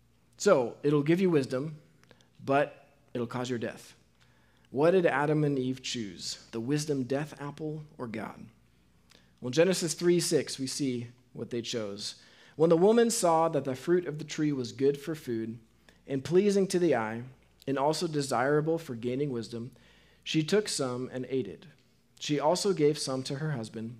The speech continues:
who was with her, and he ate it." So Adam and Eve ate the apple, the fruit God had told them not to eat. They used their freedom, and they chose to disobey God.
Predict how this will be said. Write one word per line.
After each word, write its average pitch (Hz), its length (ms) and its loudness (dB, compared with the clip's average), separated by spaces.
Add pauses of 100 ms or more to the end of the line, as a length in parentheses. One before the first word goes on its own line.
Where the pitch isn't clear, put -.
(120)
who 127 80 -6
was 131 140 -2
with 113 180 -8
her, - 180 -14 (480)
and 110 160 -10
he 131 240 -2
ate 101 240 -12
it." - 160 -18 (1700)
So 110 80 -10
Adam 156 380 -2
and 165 160 -4
Eve 120 420 -8 (400)
ate 151 420 0
the 120 160 -8
apple, - 360 -14 (840)
the 151 140 2
fruit 190 460 2
God 156 500 4 (140)
had 131 160 -4
told 147 260 -2
them 143 260 -4 (140)
not 123 380 -8
to - 140 -12
eat. 113 300 -14 (1080)
They 147 120 4
used 180 440 4
their 139 140 2
freedom, 120 580 -8 (240)
and 127 100 -4
they 127 80 -2
chose 139 320 -2
to 135 100 -10
disobey 113 500 -6
God. 95 280 -14